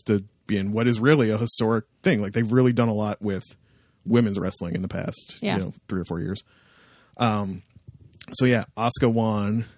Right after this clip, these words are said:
Speaker 1: the women's Royal Rumble
Speaker 2: Mm-hmm.
Speaker 1: and Shinsuke won the men's Royal Rumble. So two of our faves,
Speaker 2: Cool.
Speaker 1: Shinsuke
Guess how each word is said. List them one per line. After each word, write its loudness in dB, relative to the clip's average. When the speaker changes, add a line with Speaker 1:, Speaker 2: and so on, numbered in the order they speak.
Speaker 1:
the 0
women's 0
Royal -2
Rumble -2
Speaker 2:
Mm-hmm. 0
Speaker 1:
and -2
Shinsuke 0
won -2
the -4
men's 0
Royal -2
Rumble. -6
So -10
two 8
of 8
our 8
faves, 4
Speaker 2:
Cool. -6
Speaker 1:
Shinsuke 0